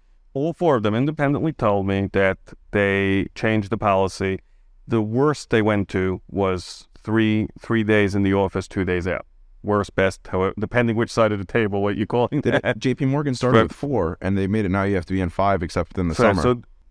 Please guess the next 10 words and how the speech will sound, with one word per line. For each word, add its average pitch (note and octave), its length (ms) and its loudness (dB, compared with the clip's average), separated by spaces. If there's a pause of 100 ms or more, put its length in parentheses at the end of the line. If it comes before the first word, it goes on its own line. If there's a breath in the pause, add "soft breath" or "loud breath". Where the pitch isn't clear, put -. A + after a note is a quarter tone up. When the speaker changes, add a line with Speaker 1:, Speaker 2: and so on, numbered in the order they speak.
(140)
Speaker 1:
I've B2 380 0 (180)
four F3 300 -4
different E3+ 220 -2
banks C3 280 0
that A2 140 0
had A2+ 340 0
much B2 400 -2
more C3 160 0
lenient A2+ 460 0 (160)
remote A2 420 0